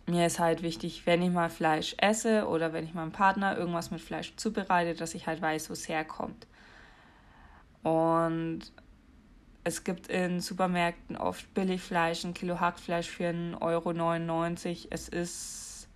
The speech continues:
nicht ganz logisch. Und wenn's mal bei mir daheim Fleisch gibt in meiner Küche, dann beziehe ich das vom Hofladen meines Vertrauens,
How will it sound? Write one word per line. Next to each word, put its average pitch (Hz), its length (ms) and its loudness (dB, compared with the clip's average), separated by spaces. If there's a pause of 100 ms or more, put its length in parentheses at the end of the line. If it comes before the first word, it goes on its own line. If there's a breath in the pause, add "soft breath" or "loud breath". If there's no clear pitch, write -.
(640 loud breath)
nicht 233 160 0
ganz 196 240 -2
logisch. 180 500 -2 (1200 loud breath)
Und 170 680 0 (120)
wenn's 175 600 2
mal 185 280 2
bei 175 160 0
mir 175 280 -2
daheim 165 560 -4
Fleisch 160 420 -4
gibt 247 260 -4
in 220 140 2
meiner 196 320 0
Küche, 185 640 -4 (720 loud breath)
dann 165 280 4
beziehe 170 260 -4
ich - 80 -6
das 175 160 -4
vom 170 240 -4
Hofladen 165 440 2
meines 160 280 -2
Vertrauens, - 840 0